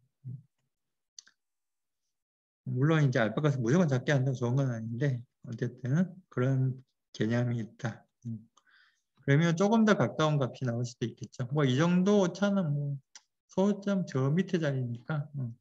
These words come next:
거의 똑같다고 봐야 되고요. 그래서 여러 가지 방법으로 이제 설명을 드렸고, 경사관법은, 음, 선생님에 따라서 좀 다르시던데 어떤 선생님들은 학생들한테 뉴럴넷을 소개하시는 경우가 있어가지고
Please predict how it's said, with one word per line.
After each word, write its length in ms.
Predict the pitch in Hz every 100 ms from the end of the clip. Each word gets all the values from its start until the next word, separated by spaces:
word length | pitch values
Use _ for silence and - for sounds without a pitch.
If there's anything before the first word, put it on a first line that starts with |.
| -
거의 160 | 131
똑같다고 440 | 147 175 170 180 139
봐야 220 | 123 131
되고요. 480 | 135 117 127 190 - - - - - - - - _
그래서 260 | - 135 151
여러 160 | 127 143
가지 200 | 175 175
방법으로 460 | 160 147 143 135
이제 160 | 117 117
설명을 320 | 170 170 160
드렸고, 600 | 113 117 - 147 131 -
경사관법은, 1300 | - 156 180 226 233 233 214 185 175 180 196 135 110 - - _ _ 156
음, 520 | 151 156 151 151 147 - - _ _ -
선생님에 720 | - 214 240 254 240 233 214
따라서 320 | 202 175 165
좀 160 | 165 175
다르시던데 920 | 131 120 160 156 156 135 135 170 147 -
어떤 340 | 156 170 190
선생님들은 760 | 180 175 175 160 147 143 147
학생들한테 760 | 147 156 170 160 147 135 131 131 123
뉴럴넷을 760 | 165 208 208 151 - 143 131
소개하시는 640 | 131 156 151 135 127 143 127
경우가 320 | 120 120 117
있어가지고 800 | 113 110 107 107 143 180 156